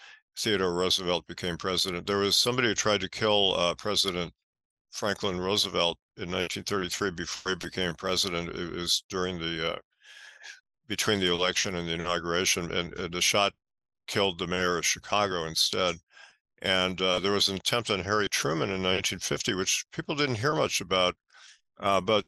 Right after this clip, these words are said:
there's, there's been a book about it. It's, uh, an interesting thing. Some Puerto Rican nationalists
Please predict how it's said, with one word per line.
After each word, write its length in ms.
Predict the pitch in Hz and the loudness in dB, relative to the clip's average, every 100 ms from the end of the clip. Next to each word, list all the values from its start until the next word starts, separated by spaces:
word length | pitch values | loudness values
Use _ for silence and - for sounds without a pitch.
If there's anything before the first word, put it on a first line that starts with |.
| - | -4
there's, 340 | 113 110 104 | -2 2 2
there's 400 | - 113 110 101 | 0 0 0 -2
been 200 | - 123 | 0 0
a 60 | 101 | 2
book 180 | 131 - | 0 0
about 240 | 107 92 92 | 2 2 2
it. 140 | 92 | 0
It's, 340 | 92 - - - | 0 2 2 0
uh, 200 | 92 - | -2 -2
an 160 | 107 110 | -2 -2
interesting 480 | 110 113 - 104 | -2 0 0 0
thing. 180 | - 110 | 0 0
Some 240 | 92 - 101 | 2 0 0
Puerto 320 | - 123 117 | 0 2 2
Rican 320 | 110 107 95 | 0 0 2
nationalists 800 | 95 101 - 107 90 80 - - | 2 2 2 0 0 4 4 2